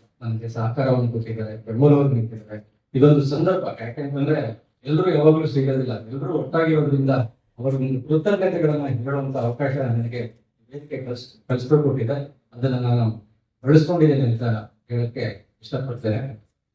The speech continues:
ಪತ್ರಕರ್ತರ ಬೇಡಿಕೆಗಳು ಏನಿದೆ, ನನಗೆ ಮುಖ್ಯಮಂತ್ರಿಗಳು ಒಂದು ಮಾಧ್ಯಮ ಸಲಹೆಗಾರನ ಒಂದು ಜವಾಬ್ದಾರಿ ಕೊಟ್ಟಿದ್ದಾರೆ.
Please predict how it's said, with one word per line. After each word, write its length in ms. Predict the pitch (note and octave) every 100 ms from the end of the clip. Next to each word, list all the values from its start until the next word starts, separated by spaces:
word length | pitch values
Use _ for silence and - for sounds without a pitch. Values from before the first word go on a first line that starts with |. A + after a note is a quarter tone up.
| _ _
ಪತ್ರಕರ್ತರ 580 | D3 - C3+ C#3 C#3 C3 A2+ -
ಬೇಡಿಕೆಗಳು 460 | C3+ C3+ C3+ C3 A#2+
ಏನಿದೆ, 540 | A#2 - A2+ - - _ _ _ _
ನನಗೆ 500 | A#2+ B2 B2 A#2 -
ಮುಖ್ಯಮಂತ್ರಿಗಳು 640 | A#2+ D#3 C#3+ C#3 - D#3 C#3+
ಒಂದು 260 | B2+ A2
ಮಾಧ್ಯಮ 360 | A2+ A#2 C#3 C#3
ಸಲಹೆಗಾರನ 600 | A#2+ A#2+ C3+ C3 A#2+ C3
ಒಂದು 220 | D#3 A#2
ಜವಾಬ್ದಾರಿ 400 | A#2 A#2+ - A#2+
ಕೊಟ್ಟಿದ್ದಾರೆ. 640 | - - - _ _ _